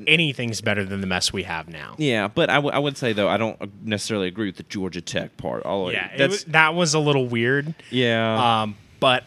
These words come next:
Speaker 1: I promise I have justification for it.
Speaker 2: Okay. Well, well, I think that's gonna wrap this up for realignment.
Speaker 1: Uh,
Speaker 2: Um,
Speaker 1: before we strangle each other over <laughs> our
Speaker 2: Oh.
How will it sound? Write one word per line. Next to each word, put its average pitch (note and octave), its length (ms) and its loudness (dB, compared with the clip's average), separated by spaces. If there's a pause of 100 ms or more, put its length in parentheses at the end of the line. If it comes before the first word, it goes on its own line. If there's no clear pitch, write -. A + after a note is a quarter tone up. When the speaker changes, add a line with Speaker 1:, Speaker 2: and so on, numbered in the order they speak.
Speaker 1:
I A#2+ 140 2
promise A2+ 400 -4
I G#2+ 80 -4
have G2 240 -4
justification - 640 -12
for - 260 -20
it. - 140 -20
Speaker 2:
Okay. F2+ 280 -10 (580)
Well, G2 260 0 (920)
well, D3 300 0 (220)
I A#2 120 0
think B2 200 -4
that's B2+ 180 -6
gonna A2+ 160 -6
wrap A2 240 0
this A#2 240 -2
up B2 300 2
for A2 420 -2
realignment. A2 720 -2 (240)
Speaker 1:
Uh, G#2+ 40 0 (260)
Speaker 2:
Um, A#2+ 40 6
Speaker 1:
before B2 260 6
we G#2+ 360 6
strangle G#2+ 540 4
each G2+ 180 -2
other F#2+ 420 -2 (140)
over G2 540 -4 (220)
<laughs> - 280 0
our F3+ 80 6
Speaker 2:
Oh. - 20 -16